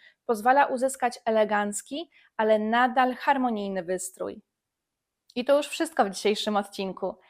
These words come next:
Mam nadzieję, że przekonałam Cię, że czasem wystarczy kilka drobnych zmian, aby salon nabrał klasy i wyglądał bardziej elegancko.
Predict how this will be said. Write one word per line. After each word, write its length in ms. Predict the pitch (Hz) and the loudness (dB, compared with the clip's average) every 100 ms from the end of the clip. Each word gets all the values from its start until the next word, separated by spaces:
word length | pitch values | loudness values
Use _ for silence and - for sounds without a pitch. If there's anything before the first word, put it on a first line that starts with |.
| _ | _
Mam 140 | 226 285 | -2 0
nadzieję, 320 | 285 294 285 | 2 2 2
że 100 | 285 | 0
przekonałam 600 | - 294 254 285 269 226 | -4 -4 0 2 2 0
Cię, 140 | 220 | -4
że 80 | 220 | -2
czasem 340 | 240 233 254 | -4 -2 -4
wystarczy 520 | 240 254 269 262 - 269 | -4 0 0 0 -6 -10
kilka 520 | - 277 302 - 254 | -6 -8 -6 -2 -2
drobnych 580 | 202 247 320 320 247 220 | 0 4 4 4 -2 -2
zmian, 380 | 208 190 202 - | -4 -2 -2 -2
aby 200 | 226 226 | -4 -4
salon 440 | - 262 262 240 | 0 2 2 0
nabrał 340 | 220 196 202 196 | 0 0 2 0
klasy 540 | - 202 196 - 302 - _ _ | 0 -2 -2 0 -2 -2 _ _
i 100 | - | -8
wyglądał 540 | 262 269 285 277 269 254 | -4 0 0 2 2 2
bardziej 440 | 208 202 190 202 | 0 -4 -4 -6
elegancko. 720 | - 196 185 185 180 - 180 | -2 -2 0 -2 -4 -6 -6